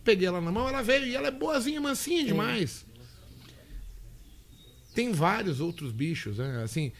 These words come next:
Speaker 1: pô, eu, a gente vive numa área de preservação ambiental, então assim, aqui, vou dar um exemplo. Na minha casa,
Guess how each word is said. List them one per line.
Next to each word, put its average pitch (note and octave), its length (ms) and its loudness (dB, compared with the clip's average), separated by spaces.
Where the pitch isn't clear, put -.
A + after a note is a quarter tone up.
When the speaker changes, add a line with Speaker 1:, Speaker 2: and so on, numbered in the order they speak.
Speaker 1:
pô, F3+ 180 0
eu, B2+ 420 -2
a A#2 80 -4
gente C#3+ 300 -4
vive C3+ 300 -2
numa B2+ 220 -4
área A#2+ 300 -2
de A2 220 -2
preservação A2+ 520 -6
ambiental, A#2 360 -4
então D#3 140 -4
assim, C#3+ 240 -4
aqui, C3+ 460 -2
vou D3+ 100 -2
dar D3 100 0
um D3 40 0
exemplo. A#2+ 360 -4
Na C3 80 4
minha E3+ 240 6
casa, E3 500 4